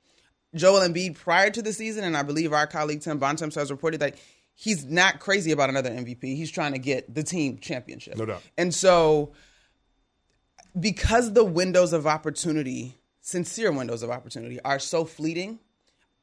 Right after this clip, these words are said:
Speaker 1: I know our guy Perk wants to shut him down all season, can't shut him down all season, 'cause there's no guarantee you're this good again next year.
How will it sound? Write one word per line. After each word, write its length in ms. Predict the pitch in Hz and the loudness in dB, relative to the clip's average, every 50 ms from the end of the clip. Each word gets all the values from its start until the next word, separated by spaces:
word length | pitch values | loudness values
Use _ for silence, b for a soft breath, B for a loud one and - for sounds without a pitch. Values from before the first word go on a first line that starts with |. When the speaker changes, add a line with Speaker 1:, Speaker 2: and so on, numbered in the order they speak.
| _ _ _ - | _ _ _ -10
Speaker 1:
I 80 | 139 | -6
know 120 | 143 143 143 | -2 0 0
our 100 | 139 147 | 0 2
guy 180 | 139 143 147 | 2 2 0
Perk 340 | 147 - 131 151 156 151 - | 0 0 -2 -2 -2 -2 -4
wants 140 | 135 139 139 | -6 -8 -6
to 40 | 139 | -6
shut 120 | - 151 143 | -4 -4 -2
him 80 | 139 | 0
down 180 | 139 139 139 139 | 0 -2 -2 -2
all 100 | 139 139 | -4 -4
season, 260 | - 151 143 139 143 | -4 -6 -6 -6 -4
can't 200 | 135 180 170 165 | -2 -2 -2 -2
shut 100 | 160 143 | -2 -4
him 60 | 131 | -4
down 180 | 123 123 123 123 | -4 -6 -6 -8
all 100 | 123 120 | -10 -10
season, 300 | - 123 120 117 123 131 | -10 -12 -12 -12 -12 -10
'cause 140 | - 170 147 | -8 -6 -6
there's 100 | 143 143 | -2 -2
no 140 | 160 165 | -2 -2
guarantee 600 | 160 143 151 151 143 139 - 160 143 127 123 123 - | 0 -2 -2 -4 -4 -4 -4 -4 -4 -4 -6 -8 -12
you're 180 | - 131 139 139 | -6 -4 -4 -2
this 200 | 135 139 123 - | -2 -4 -6 -4
good 220 | 135 139 127 120 | -4 -4 -4 -4
again 300 | 120 113 135 123 120 123 | -4 -4 -4 -4 -4 -6
next 240 | 131 127 117 - - | -8 -10 -10 -12 -16
year. 200 | 104 92 117 - | -18 -18 -20 -20